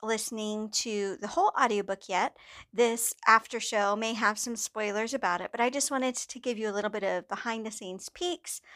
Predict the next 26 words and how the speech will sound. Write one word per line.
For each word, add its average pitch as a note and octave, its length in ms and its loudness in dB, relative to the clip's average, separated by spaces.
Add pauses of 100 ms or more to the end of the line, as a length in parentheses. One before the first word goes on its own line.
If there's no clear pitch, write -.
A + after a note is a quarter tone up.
(400)
into A3 1080 2
the G#3 60 -10
story, D#4 560 6
the C4+ 100 -2
characters, B3 840 2
my G3+ 120 -2
process A3 520 -2
writing G3+ 280 0
it, G3 240 -2
and F#3+ 280 -8
so F4 180 -4 (100)
on. G3+ 280 -2 (800)
So - 160 0
this A#3+ 220 6
is B3+ 80 -4
my A#3 160 4
second A#3 400 -4
suspense A3+ 480 -4
novel G#3+ 400 0 (400)
set - 380 4
in A3+ 420 -2
Alaska. A#3 720 0
It A#3+ 100 -4
is G3+ 160 -2
set - 200 0
specifically - 800 -6